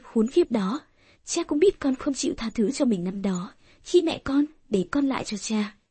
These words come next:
Cha đã cam đoan để con được cả đời được vui vẻ, để con không chịu một chút ủy khuất nào, không bị một chút đau khổ nào.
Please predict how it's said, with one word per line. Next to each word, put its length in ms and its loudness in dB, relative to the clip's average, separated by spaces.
Cha 220 0
đã 100 -2
cam 260 0
đoan 220 2
để 120 -2
con 180 -2
được 220 -2
cả 140 -2
đời 180 0
được 180 0
vui 140 2
vẻ, 240 -2
để 160 4
con 220 4
không 160 0
chịu 240 -2
một 140 6
chút 100 0
ủy 140 2
khuất 200 -4
nào, 220 0
không 220 0
bị 120 6
một 140 2
chút 220 0
đau 160 0
khổ 180 0
nào. 300 -2